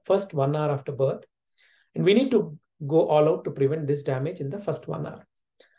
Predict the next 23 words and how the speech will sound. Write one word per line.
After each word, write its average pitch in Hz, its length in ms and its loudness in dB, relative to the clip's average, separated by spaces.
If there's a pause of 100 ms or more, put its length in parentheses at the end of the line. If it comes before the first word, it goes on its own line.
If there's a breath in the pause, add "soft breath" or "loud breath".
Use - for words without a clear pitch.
(260 soft breath)
So - 160 2
in 185 100 4
the 180 120 6
babies 208 440 6
who 185 120 4
require 165 300 2
supplemental 151 600 -4
oxygen 139 560 -6
or 143 160 2
resuscitation, - 680 -2 (440)
we 160 60 0
should 165 160 0
ensure 190 400 6
that 147 320 2
at 147 200 0
birth, 143 300 2 (400)
the 156 80 4
saturation 220 640 2
target 139 360 -2
should 143 180 -8
be 175 200 -10
eighty 156 260 -6
percent, - 440 -8